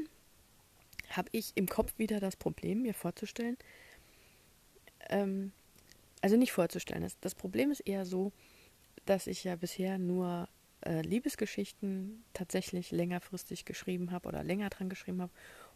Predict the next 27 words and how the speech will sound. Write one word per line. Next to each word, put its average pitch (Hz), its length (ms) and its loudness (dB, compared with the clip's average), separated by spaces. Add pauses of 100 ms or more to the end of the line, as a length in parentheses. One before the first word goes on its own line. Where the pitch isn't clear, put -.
(100)
oder, 190 380 6 (120)
ähm, 180 340 0 (240)
Urban 175 240 2
Fantasy 190 600 0 (160)
auch 175 180 2
mit 190 160 2
jungen 196 200 4
Personen 185 580 -2 (800)
oder 185 200 6
ein 170 80 2
bisschen 185 280 0
Fantasy 180 480 0
auch 180 120 4
mit 180 140 4
jungen 160 180 0
Personen. 147 360 -4 (1000)
Und 190 220 2
meistens 175 440 0
auch - 240 -4 (300)
Geschehnissen, 240 800 4 (440)
die 202 120 4
in 190 180 4
sehr 185 180 2
kurzen - 400 -6
Abständen, 175 800 -2 (680)
ähm, 165 420 2
passieren. 190 580 2